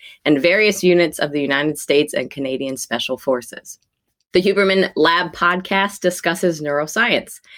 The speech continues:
how our brain and its connections with the organs of our body controls our perceptions,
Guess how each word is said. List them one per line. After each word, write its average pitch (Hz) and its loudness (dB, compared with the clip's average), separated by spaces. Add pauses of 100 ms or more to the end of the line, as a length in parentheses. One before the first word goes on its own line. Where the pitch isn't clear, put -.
(160)
how 165 -2
our 180 2
brain 165 4
and 156 2
its - -4
connections 151 -2
with 143 -6
the - -4
organs 160 2
of 135 -6
our 131 0
body 131 0
controls 165 0
our 160 0
perceptions, 185 0